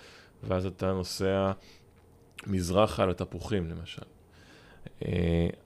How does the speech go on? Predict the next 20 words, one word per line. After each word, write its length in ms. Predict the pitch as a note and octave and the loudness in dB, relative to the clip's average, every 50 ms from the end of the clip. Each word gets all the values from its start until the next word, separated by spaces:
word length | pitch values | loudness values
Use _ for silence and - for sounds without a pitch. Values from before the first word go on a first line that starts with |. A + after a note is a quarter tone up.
| - | -6
אז, 360 | - F#2 E2+ D#2 D#2+ F2 F2 F2 | -4 -2 -2 -2 -4 -2 0 2
אה, 600 | F2 F2 F2 E2+ E2+ E2+ E2 E2 E2+ E2+ - - | 4 4 4 4 4 4 4 4 2 2 0 2
בא 180 | F2+ G#2 A2+ | 4 6 6
דבוראי 540 | B2+ C3 C3+ D3 C3+ G#2 G2+ F#2 E2+ D#2+ D#2+ E2+ - - - - | 6 6 4 4 4 6 6 4 4 2 0 -4 -10 -16 -18 -12
באזור, 600 | - - F2 E2 E2 E2 F#2 G2 G2+ G#2 G#2 A2 | -6 -2 -2 -2 -2 0 0 2 2 2 2 2
אה, 80 | G2+ | 0
פלורידה, 580 | F#2+ - - A2 G2+ F#2 E2 E2+ D#2+ D#2 E2 E2 - - - - - - - - - - - - - - - - - - - - - - - | 0 -2 0 0 2 2 2 0 -2 -2 -4 -6 -6 -10 -16 -20 -20 -20 -20 -20 -20 -20 -20 -20 -20 -20 -20 -20 -20 -20 -20 -18 -14 -12 -8
אה, 240 | G2 F2 F2 E2+ E2+ E2+ | -6 -4 -4 -4 -4 -4
אחרי 160 | - - A2 | -4 -4 -4
שהוא 160 | - - A#2+ | -4 -4 -4
שם 120 | - A2+ A2 | -4 -4 -4
את 80 | G#2+ | -4
הכוורות 460 | A2 - - G2 F#2 F#2 F2 G2 G2 | -2 0 0 0 0 0 0 0 0
שלו 500 | - - G2+ G2 F#2 F2+ F2+ F2+ F2+ F#2+ F#2+ - | 0 -2 -2 0 0 0 0 0 0 -2 -4 -10
שלושה 300 | - - - G2 G#2+ A2 | -12 -8 -4 -2 -2 0
שבועות 380 | G2+ A#2 G#2 F#2+ F#2+ F#2+ F#2 - | 0 -2 0 0 2 0 0 0
קודם 380 | - F#2+ F#2 E2+ E2+ E2 D#2+ | 0 -2 0 0 0 -2 -4
לכן, 260 | E2 E2+ - - - - - - - - - - - - - - - - - | -4 -6 -8 -10 -12 -12 -12 -16 -20 -20 -20 -20 -20 -20 -20 -20 -20 -16 -10
והוא 180 | G#2+ G2 F#2 F#2 | -6 -4 -2 0
מגיע, 400 | F#2+ F#2 F2 F#2 F2+ E2 D#2 | 0 0 0 2 2 2 2